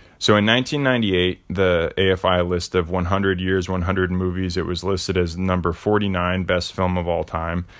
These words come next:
And then ten years later, it was, uh, listed as number thirty-four film of all time. It was also listed as the number one animated film of all time.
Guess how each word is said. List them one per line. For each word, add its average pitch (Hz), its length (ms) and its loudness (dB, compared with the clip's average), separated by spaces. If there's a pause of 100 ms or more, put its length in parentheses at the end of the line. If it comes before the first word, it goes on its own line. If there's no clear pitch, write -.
(200)
And 92 80 -2
then 87 140 0
ten 101 280 0
years 87 280 -2
later, 92 580 2
it 92 80 0
was, 85 380 -2
uh, 87 160 0
listed 85 340 -6
as 85 220 -6
number 85 300 -4
thirty-four 92 600 -2
film 92 300 -6
of 80 100 -4
all 80 160 -2
time. 82 400 -6 (480)
It - 80 -20
was 95 120 -2
also 95 340 4
listed 92 320 -2
as 87 180 0
the 90 80 -6
number 87 260 0
one 87 220 -2
animated 120 500 0
film 123 280 0
of 113 80 0
all 120 160 4
time. 120 400 0